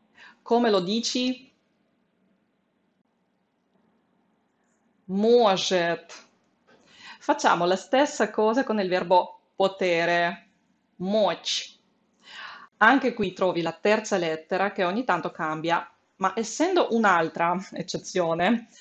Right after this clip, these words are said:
questo verbo ha un sistema tutto suo. Le vedi le due forme che sono diverse dalle altre proprio a causa di questa terza lettera?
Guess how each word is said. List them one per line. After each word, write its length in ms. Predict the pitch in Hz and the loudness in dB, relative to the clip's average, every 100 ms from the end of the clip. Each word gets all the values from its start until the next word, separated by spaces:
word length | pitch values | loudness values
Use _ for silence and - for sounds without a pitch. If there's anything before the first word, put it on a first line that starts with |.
| - - | -20 0
questo 320 | 226 330 262 | 0 2 0
verbo 360 | 180 175 165 196 | 0 -2 0 2
ha 120 | 202 | 0
un 80 | 190 | -2
sistema 640 | 226 208 247 254 240 - - | -8 -2 0 4 2 2 -6
tutto 340 | 254 - 220 | -6 -2 -2
suo. 680 | 214 - 190 165 160 160 - _ - - - - | -2 -6 -4 0 0 0 -6 _ -20 -20 -20 -12
Le 240 | - 202 202 | -2 2 2
vedi 600 | 190 240 285 262 302 285 | 6 6 6 2 2 2
le 280 | 196 170 156 | 4 2 2
due 280 | 214 214 | 0 0
forme 600 | 208 - 208 220 226 214 | 0 -2 0 0 0 -2
che 140 | 214 190 | -2 -4
sono 240 | 208 190 | -4 -4
diverse 500 | 170 180 185 190 202 | -2 0 0 -2 -4
dalle 260 | 175 170 170 | -2 -2 0
altre 720 | 170 196 214 233 240 - - _ _ _ _ _ - | 2 2 0 2 2 0 -10 _ _ _ _ _ 0
proprio 300 | 196 196 185 | 0 2 0
a 60 | |
causa 320 | 185 185 180 | 2 0 0
di 140 | 175 170 | -4 -2
questa 320 | 175 - 220 | -4 -4 -10
terza 420 | - 175 180 - | -2 -2 -2 -6
lettera? 680 | 170 165 - - 190 202 247 | -6 -6 -8 -4 -2 -2 -4